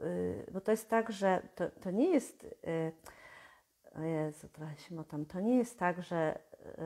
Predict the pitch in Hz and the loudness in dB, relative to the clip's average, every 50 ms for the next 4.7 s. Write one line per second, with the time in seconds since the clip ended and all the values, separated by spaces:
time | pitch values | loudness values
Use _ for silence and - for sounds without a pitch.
0 | 160 156 156 156 151 151 - 160 175 180 180 180 180 - - 180 196 185 196 190 | -4 -2 -2 -2 -2 -4 -4 -2 -2 0 0 0 0 0 0 2 2 2 2 0
1 | - - 180 - - 175 175 196 220 208 185 - - - 185 185 185 185 - 233 | -4 -6 -8 -6 -2 -2 0 2 2 2 2 2 2 2 2 2 0 0 -2 -6
2 | 226 - - 277 269 285 277 277 - - - - - - _ _ _ - - 226 | -6 -4 0 4 4 4 4 2 -2 -18 -20 -20 -20 -20 _ _ _ -6 -2 -2
3 | 247 247 240 - - 240 214 196 185 190 190 - - - - - - - - 170 | -2 -2 -2 0 0 2 4 6 4 4 2 0 -8 -18 -18 -14 -10 -6 -4 -2
4 | 175 170 170 165 165 165 170 170 165 165 160 - - | -2 0 0 0 0 0 -2 -2 -4 -4 -4 -6 -8